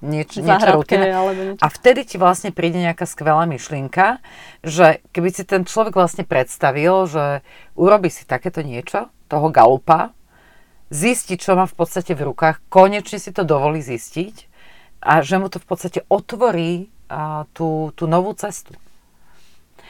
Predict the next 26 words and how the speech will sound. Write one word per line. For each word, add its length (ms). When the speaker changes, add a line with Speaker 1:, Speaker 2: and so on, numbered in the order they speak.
Speaker 1:
A 160
už 80
sa 120
ti 120
to 160
stalo 320
takto, 300
že, 200
a, 280
že 160
prišiel 420
človek, 360
ktorý 320
vôbec 340
tomu 300
neveril, 500
že 120
ja 80
neviem, 240
napríklad, 360
že 120
z 80
firmy 320
mu 120
to 140
zaplatili 800